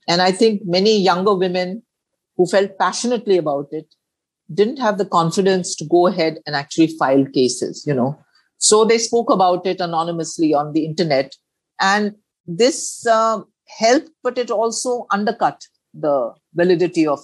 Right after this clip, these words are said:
the, what they were saying, because people kept saying, "Well, why don't they just come out?" You know? But I think they were in a situation of no power. So, you know, I think they felt that if they came out, they would be worse off because there was no remedy.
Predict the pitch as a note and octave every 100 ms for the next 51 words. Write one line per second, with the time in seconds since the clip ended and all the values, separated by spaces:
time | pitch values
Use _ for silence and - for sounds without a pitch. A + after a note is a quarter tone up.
0 | - C#3 B2+ D3 D3+ D3 C#3+ F#3+ F3+ D#3
1 | D#3+ F3 F#3 F3 F#3+ F#3+ - F3+ F3+ F3+
2 | _ _ - E3+ F3+ E3+ F3+ A3 A3+ G3
3 | G#3+ - F#3+ G3 B2 - _ _ - D#3
4 | F3+ - _ _ _ _ - G3+ A3+ E4
5 | G#3+ G#3+ A#3+ B3+ B3 B3+ G#3+ A3 G#3+ G#3+
6 | A#3 F#3 F#3 G#3+ G#3 C#3+ D3 C3 - -
7 | - F3 D#3+ G3 E3 F#3 F#3+ F#3 _ _
8 | _ - F#3+ G3+ G#3+ G#3 F#3 F#3 - F#3+
9 | G3+ G#3+ F3 D#3+ E3+ E3+ E3 D#3 D#3+ D3
10 | E3 - E3 C#3+ - D#3+ D3+ D#3 D#3 D#3+
11 | D3+ D3 D#3 C3 A2